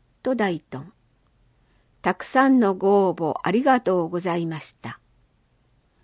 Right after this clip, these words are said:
三月号の大トンを探せ。正解者にはヘアサロン沖田緑が丘のシャンプーとヘアブラシセットをプレゼン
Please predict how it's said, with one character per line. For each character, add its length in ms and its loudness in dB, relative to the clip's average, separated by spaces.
三 320 4
月 280 2
号 280 6
の 200 0
大 280 2
ト 160 0
ン 220 0
を 80 -6
探 280 -8
せ。 300 -12
正 320 6
解 240 6
者 200 -2
に 160 -2
は 180 -4
ヘ 220 4
ア 160 6
サ 160 0
ロ 160 4
ン 160 0
沖 240 -6
田 320 -8
緑 340 2
が 180 -4
丘 300 -16
の 280 0
シ 160 -4
ャ 100 8
ン 80 2
プ 300 0
ー 20 -12
と 260 -4
ヘ 260 0
ア 180 4
ブ 100 2
ラ 160 2
シ 160 -8
セ 140 0
ッ 60 -4
ト 160 0
を 60 -4
プ 120 -8
レ 140 -2
ゼ 160 -4
ン 120 -12